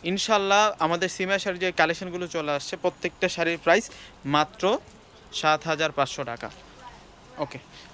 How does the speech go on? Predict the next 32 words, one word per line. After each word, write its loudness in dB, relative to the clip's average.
লাস্ট 4
আরও 2
একটা -6
কালার 4
আছে, -6
লাস্ট -2
আপনাদেরকে -2
দেখাবো। -2
এটা -4
হচ্ছে -8
নেভি 0
ব্লু -4
কালারের 0
মধ্যে। -14
প্রত্যেকটা 2
শাড়ি 0
হচ্ছে -6
একেবারে 0
নিউ 2
অ্যারাইভাল 6
চলে 0
আসছে, -10
একেবারে 0
আপডেট -4
চলে 0
আসছে। -12
এই 2
শাড়িগুলো 2
কেউ 8
মিস -4
দেন 0
না, -6